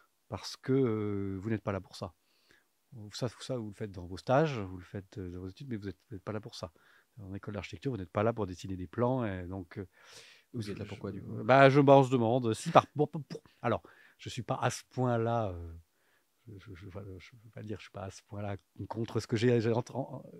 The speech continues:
Speaker 1: appris, mais, euh, on est là aussi pour ça, mais on est là aussi pour réfléchir, certes. En fait, leur, son idée, lui, c'était de dire, vous êtes là pour, pour, pour structurer une pensée, voilà, pour nous
Speaker 2: Hmm.
Speaker 1: l'expliciter, pour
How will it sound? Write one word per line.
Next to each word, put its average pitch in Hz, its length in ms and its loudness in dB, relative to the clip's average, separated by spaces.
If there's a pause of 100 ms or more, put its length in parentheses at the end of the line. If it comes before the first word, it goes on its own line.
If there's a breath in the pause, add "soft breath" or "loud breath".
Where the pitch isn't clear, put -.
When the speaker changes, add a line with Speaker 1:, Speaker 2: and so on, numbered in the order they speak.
(1200 loud breath)
Speaker 1:
appris, 143 400 4 (340 loud breath)
mais, 117 240 -2
euh, 107 500 -6 (640 soft breath)
on 107 100 -4
est 107 80 -2
là 117 180 -4
aussi 123 300 -2
pour 107 220 -6
ça, 151 320 6
mais 117 80 2
on 110 100 2
est 120 140 -2 (140)
là 113 160 -2
aussi 113 280 -2
pour 104 180 -2
réfléchir, 131 480 2
certes. - 320 -2
En 98 40 -12
fait, - 220 -10
leur, 95 120 -10
son 98 160 -10
idée, 98 220 -6
lui, 95 160 -8
c'était - 220 -14
de - 60 -20
dire, - 120 -12
vous 95 80 -8
êtes 87 160 -10
là 92 80 -12
pour, - 160 -20 (720 soft breath)
pour, - 140 -20 (120)
pour - 140 -20 (320)
structurer 98 440 -6
une 87 120 -10
pensée, 107 640 -2
voilà, 92 240 -6
pour - 160 -12
nous 92 100 -6
Speaker 2:
Hmm. 123 40 -4
Speaker 1:
l'expliciter, 107 640 -8
pour - 180 -20